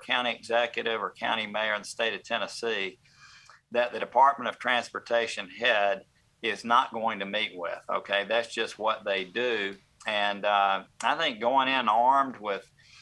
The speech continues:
you know, what it is you wanna accomplish, asking for their help,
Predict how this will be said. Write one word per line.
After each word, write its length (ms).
you 80
know, 120
what 200
it 120
is 180
you 80
wanna 200
accomplish, 840
asking 520
for 120
their 180
help, 520